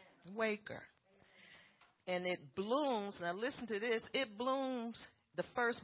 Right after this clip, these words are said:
bud is seen in January, and it blooms in March. Two months. Now, we know that the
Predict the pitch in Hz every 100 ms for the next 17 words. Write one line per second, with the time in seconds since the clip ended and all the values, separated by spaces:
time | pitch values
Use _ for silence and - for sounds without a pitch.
0 | - 226 240 214 175 - 220 202 165 156
1 | 196 220 202 165 175 180 165 190 233 220
2 | 190 196 196 208 196 - - - 277 262
3 | 269 151 - - - _ _ - - -
4 | - - - - - - - - - 165
5 | 175 185 233 247 247 262 285 208 196 175